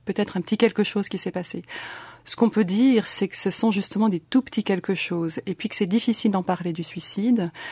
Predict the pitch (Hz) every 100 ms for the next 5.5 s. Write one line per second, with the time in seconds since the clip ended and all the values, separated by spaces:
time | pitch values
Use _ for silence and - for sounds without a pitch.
0 | - - - 226 185 _ - 202 - -
1 | 240 240 233 220 220 208 220 214 - -
2 | 196 - 220 262 - - 190 - 185 175
3 | 190 180 214 208 185 190 - 208 214 -
4 | - 185 170 175 170 202 196 208 - 214
5 | 226 214 - 185